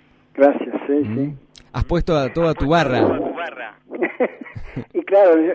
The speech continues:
Speaker 1: yo no les avisé, ¿eh? Nadie avisó nada. Ahora, si después alguien batió, no sé, yo no avisé a nadie, salvo a una persona, nada más.
Speaker 2: <laughs> Bueno, Fray,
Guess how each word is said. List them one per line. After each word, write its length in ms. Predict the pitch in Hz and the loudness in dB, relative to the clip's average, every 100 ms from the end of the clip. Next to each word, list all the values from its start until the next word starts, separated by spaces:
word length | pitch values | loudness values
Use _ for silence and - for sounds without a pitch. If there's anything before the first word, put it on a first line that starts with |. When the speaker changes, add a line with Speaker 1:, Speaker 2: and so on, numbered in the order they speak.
| 180 | 0
Speaker 1:
yo 120 | 202 | 2
no 100 | 233 | 4
les 160 | 190 165 | 2 2
avisé, 320 | 156 147 247 | 2 2 4
¿eh? 340 | 220 175 202 165 | 4 4 2 -2
Nadie 320 | 170 233 233 | 0 2 4
avisó 380 | 202 185 196 202 | 4 2 2 2
nada. 440 | 180 147 135 123 - _ _ - - | 4 4 2 0 -8 _ _ -20 -4
Ahora, 240 | 135 147 139 127 | 2 4 2 0
si 60 | 139 | 0
después 380 | 147 147 226 180 | 0 4 4 6
alguien 500 | 190 185 175 151 139 - _ _ _ _ _ - - | 4 4 2 2 -2 -10 _ _ _ _ _ -20 -10
batió, 400 | 143 147 147 226 | -2 -2 2 2
no 120 | 208 160 | 4 2
sé, 140 | 143 170 | 0 0
yo 120 | 240 | 2
no 120 | 220 | 2
avisé 440 | 170 151 - 214 - | 2 0 -2 -4 -4
a 60 | 151 | -2
nadie, 340 | 147 135 127 | 0 0 -2
salvo 340 | 180 185 165 180 | 0 2 4 2
a 60 | |
una 200 | 185 180 | 2 0
persona, 520 | 160 143 - 139 127 123 | 0 -2 -2 -4 -4 -4
nada 220 | 143 135 | -4 -4
más. 180 | 123 113 | -8 -12
Speaker 2:
<laughs> 60 | 120 117 113 - | -16 -18 -20 -12
Bueno, 520 | 110 113 107 101 98 98 | -6 -4 -4 -6 -8 -6
Fray, 340 | 131 139 | -2 -2